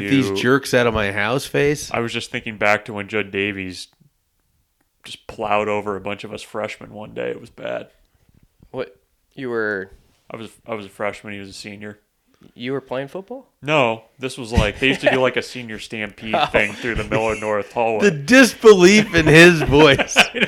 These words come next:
Speaker 2: know.
Speaker 3: Well,
Speaker 2: I, w-, I was not a hundred and thirty pound freshman standing in there trying to tackle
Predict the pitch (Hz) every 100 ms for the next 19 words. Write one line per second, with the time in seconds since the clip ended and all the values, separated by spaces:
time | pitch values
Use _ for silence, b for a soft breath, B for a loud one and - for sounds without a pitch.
0 | - - - - - - _ b b b
1 | b b b b b - 180 208 185 185
2 | 214 - - 127 143 123 143 127 120 123
3 | 107 120 120 104 101 113 110 104 110 101
4 | - 110 107 - 107 98 92 _ - -
5 | 107 104 101 101 98 92 107 98 98 107
6 | 95 - 101 95